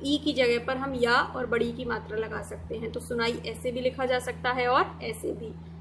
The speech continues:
सुनाई। हल्का, तो हम इसमें आधा ला भी बना सकते हैं, हल्का, हल्का,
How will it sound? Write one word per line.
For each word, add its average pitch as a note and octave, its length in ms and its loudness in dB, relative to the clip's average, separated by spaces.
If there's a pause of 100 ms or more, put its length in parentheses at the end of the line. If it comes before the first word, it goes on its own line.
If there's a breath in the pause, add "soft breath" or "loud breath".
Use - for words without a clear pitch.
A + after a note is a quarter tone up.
सुनाई। A#3+ 1000 2 (1160)
हल्का, D4 760 8 (500)
तो C4 80 4
हम C4 140 -2
इसमें C4+ 260 -4
आधा B3 320 4
ला B3+ 140 6
भी B3+ 140 0
बना B3+ 260 0
सकते C4+ 320 -4
हैं, D4 220 0
हल्का, A#3+ 520 4 (760)
हल्का, C4 560 6